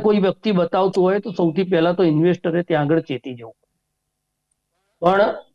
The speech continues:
જ્યાં લોભ હોય ત્યાં જે છે આ પ્રકારના લોકો ફાઈ જતા હોય છે. અને એટલે પેલું સાત કે આઠ ટકાનું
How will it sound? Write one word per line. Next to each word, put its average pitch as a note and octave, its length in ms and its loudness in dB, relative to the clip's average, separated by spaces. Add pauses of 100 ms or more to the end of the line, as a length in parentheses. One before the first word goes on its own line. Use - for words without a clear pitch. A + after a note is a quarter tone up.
(200)
જ્યાં F3+ 500 6
લોભ F#3 260 8 (100)
હોય D3 280 8 (600)
ત્યાં F#3 340 4
જે F#3 160 6
છે E3+ 100 6 (600)
આ F#3+ 180 0
પ્રકારના F3 480 2
લોકો C#3+ 240 0 (160)
ફાઈ E3+ 240 2
જતા C#3 320 0
હોય A#2 180 -14
છે. F3+ 140 -18 (520)
અને F3+ 180 -2 (180)
એટલે F3+ 280 4 (120)
પેલું G#3 260 6
સાત F3+ 420 2
કે G#3+ 80 6 (200)
આઠ F3+ 240 2
ટકાનું F#3+ 500 2